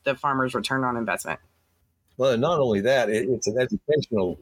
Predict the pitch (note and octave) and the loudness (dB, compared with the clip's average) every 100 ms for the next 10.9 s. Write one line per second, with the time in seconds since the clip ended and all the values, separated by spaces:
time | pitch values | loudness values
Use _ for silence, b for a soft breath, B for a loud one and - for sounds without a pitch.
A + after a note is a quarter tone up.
0 | - F#2+ - B2 G#2 F2+ - F#2+ A#2 G#2+ | -6 -6 -2 -2 0 -2 -2 -2 -2 0
1 | A#2 A#2 G2+ B2+ C3+ A#2+ G2+ - F#2+ - | 0 0 2 2 0 0 0 0 -2 -2
2 | - F#2+ F2+ F2 A2 G2 - - E2 E2 | -2 0 0 0 -2 -2 -6 -8 -8 -6
3 | F#2 F#2+ - B2 A#2 G2+ G2 - D#2+ - | -4 -2 -2 0 0 2 0 -2 -10 -4
4 | G#2 F2 - - B B B B G2+ B2+ | -2 -2 -6 -18 B B B B -2 -2
5 | - B2+ D3+ - B2 G2+ G#2+ A2 G2+ F2+ | 0 -2 -2 -2 -2 0 0 0 0 0
6 | G2+ B2 C3 B2 A2 - - - _ _ | -2 -2 0 0 0 -4 -6 -12 _ _
7 | - G#2+ B2 A#2+ A2+ - G#2 G2 G#2 G2+ | -6 0 0 2 0 2 0 2 0 0
8 | G2 G2+ G2 F2 E2+ D#2+ G#2 F2+ E2+ - | -2 0 0 0 -2 -4 -2 0 0 -2
9 | F2 - _ _ _ _ - - - G#2+ | -6 -12 _ _ _ _ -6 -6 -2 0
10 | F2 A2 A#2+ - G#2 D3+ B2 E2+ | 0 0 0 0 0 2 2 0